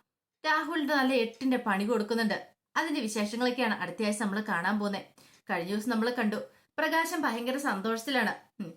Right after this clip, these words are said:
കുറച്ച് നിമിഷങ്ങൾ കൂടെ കഴിഞ്ഞാൽ തന്റെ വിവാഹമാണ് നടക്കാൻ പോകുന്നത്. ആ ഒരു സന്തോഷത്തില് ഇരിക്കുന്ന പ്രകാശിന്റെ അടുത്തേക്ക് വിക്രം വന്നിട്ട് പറഞ്ഞു, "അച്ഛാ, മുഹൂർത്തമായെന്ന് പറ-,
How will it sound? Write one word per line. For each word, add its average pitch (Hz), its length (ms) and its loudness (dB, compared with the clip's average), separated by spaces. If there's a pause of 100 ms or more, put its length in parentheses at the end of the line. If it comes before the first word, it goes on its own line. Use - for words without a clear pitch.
കുറച്ച് 170 300 -6
നിമിഷങ്ങൾ 214 640 0
കൂടെ 247 200 0
കഴിഞ്ഞാൽ 240 360 0 (280)
തന്റെ 349 240 0
വിവാഹമാണ് 233 600 2
നടക്കാൻ 220 460 0
പോകുന്നത്. 208 260 0 (260)
ആ 254 120 2
ഒരു 262 200 2
സന്തോഷത്തില് 220 640 -2 (480)
ഇരിക്കുന്ന 202 240 -4
പ്രകാശിന്റെ 196 520 -4
അടുത്തേക്ക് 208 340 -4 (300)
വിക്രം 175 340 -4
വന്നിട്ട് 214 220 0
പറഞ്ഞു, 214 260 -2
"അച്ഛാ, 196 220 -10 (260)
മുഹൂർത്തമായെന്ന് 180 680 0
പറ-, 220 220 -2